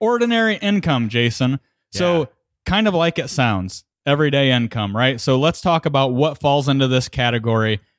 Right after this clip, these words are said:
Speaker 1: This would be wages, so your salary, uh, tips,
Speaker 2: Yep.
Speaker 1: uh, interest on bank accounts.
Speaker 2: Yeah.
Speaker 1: If
Speaker 2: Yeah.
Speaker 1: that's a
Speaker 2: You gotta
Speaker 1: thing.
Speaker 2: claim that point zero six cents.
Speaker 1: <laughs> Right.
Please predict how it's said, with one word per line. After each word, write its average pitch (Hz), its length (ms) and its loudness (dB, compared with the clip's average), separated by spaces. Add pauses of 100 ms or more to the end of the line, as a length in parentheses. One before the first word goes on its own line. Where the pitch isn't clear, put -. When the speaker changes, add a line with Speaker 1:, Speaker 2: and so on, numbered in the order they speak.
Speaker 1:
This 180 160 0
would 156 140 0
be 127 240 4
wages, 107 600 0
so - 160 -4
your 104 200 0
salary, 98 720 -2 (380)
uh, 101 340 2
tips, - 680 -4 (200)
Speaker 2:
Yep. 123 200 0
Speaker 1:
uh, 113 200 0 (100)
interest 220 380 0
on 240 120 2
bank 220 220 0
accounts. 123 680 -2
Speaker 2:
Yeah. 123 260 -6 (220)
Speaker 1:
If 131 140 2
Speaker 2:
Yeah. 139 120 0 (120)
Speaker 1:
that's 123 320 0
a 117 60 0
Speaker 2:
You 135 60 0
gotta 143 180 0
Speaker 1:
thing. 101 80 -4
Speaker 2:
claim 139 180 -2
that 120 180 -4
point 131 240 -8
zero 123 220 0
six 135 300 -6
cents. 127 180 -4
Speaker 1:
<laughs> 143 100 2
Right. 190 360 0